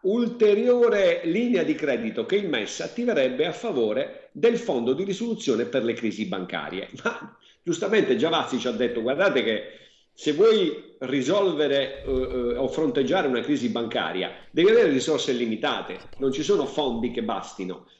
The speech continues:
La Germania nel duemiladodici, eh, mise più di duecento miliardi solo sul suo settore bancario. Quindi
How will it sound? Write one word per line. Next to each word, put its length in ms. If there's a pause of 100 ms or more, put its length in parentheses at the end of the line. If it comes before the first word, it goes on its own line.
(100)
La 540
Germania 720
nel 300
duemiladodici, 1000 (200)
eh, 340
mise 380
più 120
di 120
duecento 420
miliardi 540
solo 560
sul 180
suo 220
settore 360
bancario. 640 (880)
Quindi 600